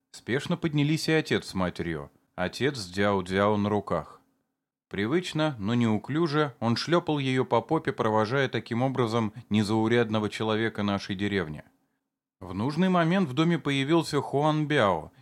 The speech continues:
и накинул на плечи Лао Ланя шинель. Потом легко скользнул к двери и открыл её, подготовив Лао Ланю выход. Но тот, похоже, уходить не торопился. Было впечатление, что ему нужно ещё что-то обговорить с родителями.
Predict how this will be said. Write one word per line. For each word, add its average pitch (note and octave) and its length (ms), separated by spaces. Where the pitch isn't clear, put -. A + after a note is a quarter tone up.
и G2 80
накинул B2 560
на A2+ 120
плечи A2+ 360
Лао G2 320
Ланя A2+ 280
шинель. A2 500
Потом F#3+ 360
легко B2 340
скользнул G2 520
к E2 80
двери G#2 440
и G#2+ 60
открыл C3 460
её, F2 280
подготовив F#2+ 640
Лао G2 280
Ланю G2 300
выход. - 420
Но G#2 220
тот, G3 280
похоже, G3+ 440
уходить F3+ 420
не F3 100
торопился. D#3+ 800
Было G#2+ 320
впечатление, B2+ 800
что - 160
ему A2 200
нужно C#3+ 360
ещё D#3 240
что-то F#2 320
обговорить F2+ 480
с - 60
родителями. E2+ 680